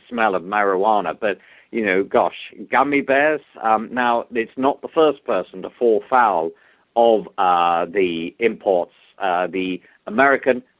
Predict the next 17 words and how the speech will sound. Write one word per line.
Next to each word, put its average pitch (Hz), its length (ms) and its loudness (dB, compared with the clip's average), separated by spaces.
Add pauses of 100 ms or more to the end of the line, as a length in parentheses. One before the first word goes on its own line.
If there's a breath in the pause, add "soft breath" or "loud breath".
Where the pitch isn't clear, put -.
professional 110 560 -2
basketball 113 760 -2
player, 82 400 -2 (320 soft breath)
Brittany 117 480 -4
Griner, 110 560 0 (300 soft breath)
back 107 260 -2
in 104 160 -4 (160)
February 107 420 0
of 101 160 -8
twenty 113 340 -2
twenty-two, 95 800 -4
so 101 180 0 (320 soft breath)
a - 60 -10
couple - 340 -4
of 92 80 -6
years 110 320 2
back, 87 460 0